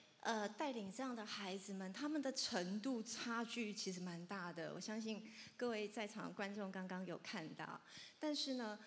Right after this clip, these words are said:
常常在教学的过程当中啊，慢慢地感受到的是一个爱的连结。那，呃，特别在家长身上，我很明显地感受到，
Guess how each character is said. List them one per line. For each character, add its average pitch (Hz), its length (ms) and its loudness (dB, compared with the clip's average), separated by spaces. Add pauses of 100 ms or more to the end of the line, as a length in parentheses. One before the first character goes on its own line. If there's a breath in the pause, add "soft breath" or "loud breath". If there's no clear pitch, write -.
(280 loud breath)
常 277 320 6
常 269 300 4
在 254 240 4
教 277 200 4
学 220 240 4
的 208 80 6
过 233 220 4
程 190 240 0
当 202 240 2
中 202 240 2
啊， 185 220 -2 (320 loud breath)
慢 403 200 6
慢 320 240 6
地 233 80 4
感 202 240 0
受 240 240 2
到 233 200 0
的 196 120 0
是 196 220 -4
一 202 100 -2
个 185 180 -2
爱 240 280 0
的 190 140 2
连 180 320 0
结。 165 360 -2 (420 loud breath)
那， 247 280 4 (320)
呃， 208 280 6
特 - 260 6
别 220 200 6
在 240 220 4
家 294 360 4
长 170 220 0
身 208 300 6
上， 196 420 4
我 190 380 6
很 202 240 4
明 190 240 4
显 226 180 2
地 180 120 2
感 180 200 -2
受 220 240 2
到， 208 300 2